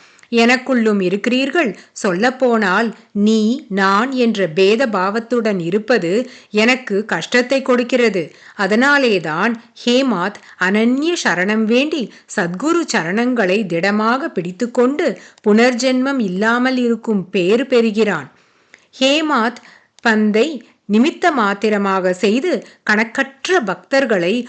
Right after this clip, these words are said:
உத்தாரம் செய்ய சாயி தாமே இச்சரிதையை நிர்மாணம்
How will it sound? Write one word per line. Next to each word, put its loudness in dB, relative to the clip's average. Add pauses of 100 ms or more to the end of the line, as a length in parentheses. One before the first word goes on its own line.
(140)
உத்தாரம் 2
செய்ய -4 (300)
சாயி -4
தாமே -2 (180)
இச்சரிதையை -2 (100)
நிர்மாணம் 0